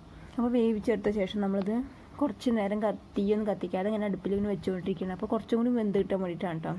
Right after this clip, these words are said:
അപ്പോൾ അങ്ങനെ നമ്മളിത് ആ മുറ്റത്തിട്ട് ഉണക്കുകയാണ്. ഇപ്പോൾ നമ്മൾ നേരത്തെ കാണിച്ച മഞ്ഞൾ, മഞ്ഞൾ മുഴുവനായിട്ടും ഇല്ല കേട്ടോ അതിൽ. കുറച്ച് മഞ്ഞൾ എടുത്തിട്ട് വേവിച്ചിട്ടുള്ളൂ. അപ്പോൾ നമ്മൾ നന്നാക്കി എടുക്കുന്നതിനനുസരിച്ച് ഇങ്ങനെ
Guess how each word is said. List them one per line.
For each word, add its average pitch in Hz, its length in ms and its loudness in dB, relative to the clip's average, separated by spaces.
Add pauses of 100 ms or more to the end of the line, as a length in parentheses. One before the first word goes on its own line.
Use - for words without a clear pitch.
(220)
അപ്പോൾ 208 180 -2
അങ്ങനെ 196 220 0
നമ്മളിത് 190 300 0
ആ 202 60 2
മുറ്റത്തിട്ട് 196 500 -4
ഉണക്കുകയാണ്. 185 520 -2 (1300)
ഇപ്പോൾ 262 200 0
നമ്മൾ 254 220 4
നേരത്തെ 220 320 0
കാണിച്ച 220 280 0
മഞ്ഞൾ, 202 320 2 (160)
മഞ്ഞൾ 202 280 2
മുഴുവനായിട്ടും 202 640 0
ഇല്ല 175 120 0
കേട്ടോ 170 140 -2
അതിൽ. 185 160 0 (400)
കുറച്ച് - 340 -4
മഞ്ഞൾ 202 280 2
എടുത്തിട്ട് 196 300 -2
വേവിച്ചിട്ടുള്ളൂ. 175 480 -2
അപ്പോൾ 196 140 0
നമ്മൾ 214 120 -2 (220)
നന്നാക്കി 196 420 -2
എടുക്കുന്നതിനനുസരിച്ച് 196 680 -2
ഇങ്ങനെ 196 180 -2